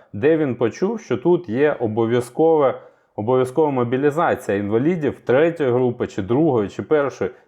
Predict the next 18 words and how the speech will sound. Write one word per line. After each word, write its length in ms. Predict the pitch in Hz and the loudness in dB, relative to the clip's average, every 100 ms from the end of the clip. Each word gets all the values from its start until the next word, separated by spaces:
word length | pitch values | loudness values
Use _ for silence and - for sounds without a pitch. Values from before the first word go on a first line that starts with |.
| - | -4
без 260 | 104 127 | 0 0
різниці. 600 | 135 127 165 151 101 - - _ _ _ | -2 -4 -2 -2 -4 -12 -20 _ _ _
Це 180 | - 120 | -2 0
люди, 520 | 147 196 214 208 240 | 2 0 -2 -4 -4
які 360 | 110 110 156 147 | -6 -2 -2 0
мають 420 | 123 139 151 120 | 0 -2 -2 -2
вади 360 | 107 131 120 98 | 0 0 0 -6
здоров'я 640 | 95 104 101 107 123 160 | -4 -2 0 0 0 -2
і 220 | - 117 | -2 -2
вони 380 | 113 110 139 143 | -2 -2 -4 -6
не 180 | - 120 | -6 -6
можуть 360 | 131 127 101 - | -2 -2 -2 -10
служити. 520 | 107 95 92 82 - _ _ _ _ _ _ _ _ | -10 -8 -8 -10 -18 _ _ _ _ _ _ _ _
Все 320 | - 165 139 | 0 2 2
більше 460 | 101 147 180 - 131 | 2 2 2 -2 -6
в 100 | - | -2
цьому 340 | 156 156 127 | -2 0 -2
законопроекті, 1080 | 98 - 131 131 104 117 143 208 - - | -4 -4 -4 -4 -2 2 2 0 -4 -4